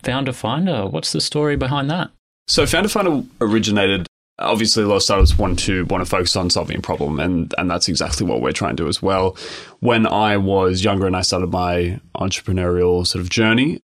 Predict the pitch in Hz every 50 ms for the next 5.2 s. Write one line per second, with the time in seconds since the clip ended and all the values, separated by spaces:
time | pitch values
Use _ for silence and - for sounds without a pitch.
0 | _ _ _ _ _ - 80 90 92 98 95 - - 113 95 92 92 92 92 90
1 | 87 78 - 92 85 82 - - - - - - - - - - - - - _
2 | _ - 104 98 92 90 - 101 95 90 - - 123 117 113 104 - - 110 98
3 | 98 95 95 95 92 90 87 85 90 98 92 90 92 90 90 90 87 95 87 -
4 | - - 92 90 87 85 - _ _ _ _ _ 85 90 92 92 90 90 90 87
5 | 87 87 90 90